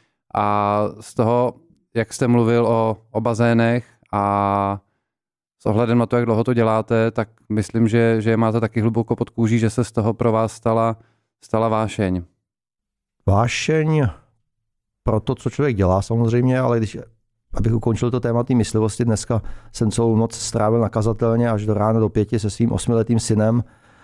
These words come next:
Speaker 2: A pak jsme přišli domů a obdivovali jsme, eh, ranní zpěv ptáků a, a svítání a,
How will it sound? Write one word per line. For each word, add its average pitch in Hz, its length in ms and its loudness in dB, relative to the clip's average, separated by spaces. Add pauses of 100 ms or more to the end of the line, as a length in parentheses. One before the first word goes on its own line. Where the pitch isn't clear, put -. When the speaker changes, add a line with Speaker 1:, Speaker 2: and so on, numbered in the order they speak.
(440)
Speaker 2:
A 95 420 2 (180)
pak - 160 -6
jsme 107 100 -2
přišli 120 300 -2
domů 117 400 2
a 110 260 0
obdivovali 107 520 0
jsme, 110 300 -2 (140)
eh, 92 640 2
ranní 104 360 2
zpěv - 280 -4
ptáků 113 580 -2
a, 104 100 -2 (320)
a 90 80 -4
svítání 110 720 2
a, 107 160 0